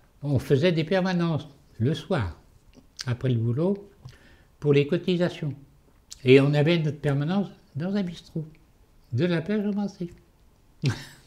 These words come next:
qui était en face du cinéma olympique, euh, mat-, euh, qui a été olympique après. Et bon, ben, il fallait être là, euh, écouter les gens, c'était un vrai machin. Euh, je dirais pas ce que c'était.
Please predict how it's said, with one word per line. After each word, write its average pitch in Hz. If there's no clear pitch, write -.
qui 160
était 151
en 165
face 175
du 156
cinéma 170
olympique, 160
euh, 160
mat-, 151
euh, 147
qui 160
a 156
été 151
olympique 139
après. 110
Et 127
bon, 160
ben, 127
il 135
fallait 143
être 131
là, 175
euh, 143
écouter 139
les 127
gens, 147
c'était 139
un 117
vrai 110
machin. 127
Euh, 101
je 127
dirais 123
pas 120
ce -
que -
c'était. 117